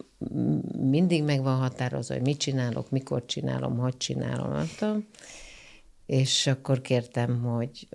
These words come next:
hogy én egy évre hadd menjek el. És akkor jött a covid, akkor mindenki kiszakadt abból a folyamatból, ak-, amiben volt. Ö, de mondom, ez az igény már hamarabb felmerült bennem.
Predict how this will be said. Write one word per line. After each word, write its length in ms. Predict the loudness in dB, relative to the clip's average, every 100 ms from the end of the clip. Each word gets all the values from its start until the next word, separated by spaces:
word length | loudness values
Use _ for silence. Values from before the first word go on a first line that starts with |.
| 0
hogy 140 | 2
én 160 | 2 2
egy 140 | 2
évre 280 | 0 -2 -2
hadd 200 | -2 -2
menjek 460 | -2 -2 -2 -2 -2
el. 400 | -2 0 -4 -8 _ -20 0
És 200 | 2 4
akkor 280 | 2 2
jött 200 | 0 -2
a 80 | -4
covid, 500 | -2 0 2 0 -4 -20 -20 -20 -18 -18 -18 -20 -18 -6
akkor 280 | -2 0
mindenki 720 | 2 2 4 2 4 4 4 2 4
kiszakadt 560 | 6 8 10 12 12
abból 220 | 12 12 12
a 100 | 12
folyamatból, 680 | 12 12 12 12 12 10 10
ak-, 200 | 10 10
amiben 580 | 10 12 12 10 8 6
volt. 420 | 6 6 6 2 -8 -14 -12 -12 -12 -14 0
Ö, 60 | 4 8 8 8 6 6
de 100 | 8
mondom, 280 | 8 8
ez 140 | 8 8
az 120 | 6
igény 320 | 6 8 8
már 160 | 8 6
hamarabb 480 | 6 6 4 2 0
felmerült 680 | 2 4 4 2 2 0 2
bennem. 540 | 2 2 2 0 -2